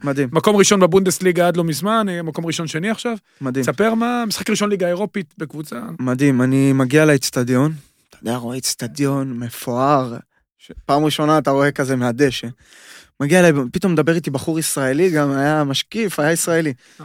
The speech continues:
Speaker 1: אז דיבר איתי עברית קצת, הפיג לי את המתח. ואז אני, אני בא לרדת, אתה יודע, לפני המשחק עולים למגרש, רואים את הדשא וחוזרים. לא מאמין בזה, אבל עשיתי את זה.
Speaker 2: <laughs>
Speaker 1: אמרתי, "יאללה." עולה,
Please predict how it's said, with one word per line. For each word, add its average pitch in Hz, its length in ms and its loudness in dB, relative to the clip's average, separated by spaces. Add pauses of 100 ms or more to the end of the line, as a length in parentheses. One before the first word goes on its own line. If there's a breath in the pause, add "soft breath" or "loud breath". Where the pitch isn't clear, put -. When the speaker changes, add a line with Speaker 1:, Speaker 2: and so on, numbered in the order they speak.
Speaker 1:
אז 180 80 -8
דיבר 262 260 6
איתי 208 200 2
עברית 190 300 2
קצת, 151 280 2
הפיג 165 320 -2
לי 170 100 2
את 165 100 -2
המתח. 139 640 0 (920 loud breath)
ואז 156 520 2
אני, 214 240 4 (560)
אני 147 160 -2
בא 160 140 2
לרדת, 151 280 2
אתה 185 140 -4
יודע, 175 120 2
לפני 156 220 0
המשחק 180 380 -4
עולים 160 240 0
למגרש, 139 680 -2 (560)
רואים 165 240 0
את 151 100 -4
הדשא 180 360 0 (120)
וחוזרים. 240 420 -2 (640)
לא 175 120 -2
מאמין 165 300 2
בזה, 277 260 -2
אבל 339 160 0
עשיתי 339 380 4
את 247 60 0
זה. 285 80 -4 (180)
Speaker 2:
<laughs> 185 80 -2
Speaker 1:
אמרתי, 226 340 -2
"יאללה." 175 260 4 (880 loud breath)
עולה, 139 340 4